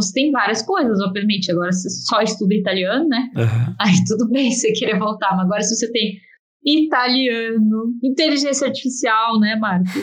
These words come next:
Speaker 2: <laughs>
Speaker 1: É, <laughs> alta performance, pra estudar livros e várias outras coisas, e investimentos e tudo, qual que é o ideal? Sempre pare no, no ápice do aprendizado daquele estudo, daquela, da,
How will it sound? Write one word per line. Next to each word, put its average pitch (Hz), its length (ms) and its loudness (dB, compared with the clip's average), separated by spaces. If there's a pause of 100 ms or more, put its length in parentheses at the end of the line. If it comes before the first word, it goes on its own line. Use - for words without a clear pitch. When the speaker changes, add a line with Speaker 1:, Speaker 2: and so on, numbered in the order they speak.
(120)
Speaker 2:
<laughs> 139 640 -2
Speaker 1:
É, 226 140 4
<laughs> 247 1040 -2
alta 277 400 2
performance, 233 920 0
pra 220 100 -2
estudar 220 440 -2
livros 240 760 2
e 214 120 -2
várias 233 340 0
outras 233 320 -2
coisas, 220 540 -2
e 233 140 2
investimentos 233 920 0
e 202 140 -4
tudo, 262 400 2 (360)
qual 254 280 0
que 285 80 -2
é 262 40 2
o 269 40 2
ideal? 214 540 0 (300)
Sempre 269 480 2
pare 240 340 2
no, 269 140 0
no 226 440 2
ápice 320 420 0
do 320 80 2
aprendizado 262 920 0 (340)
daquele 202 420 0
estudo, 247 440 -4
daquela, 240 560 -2 (240)
da, 196 80 0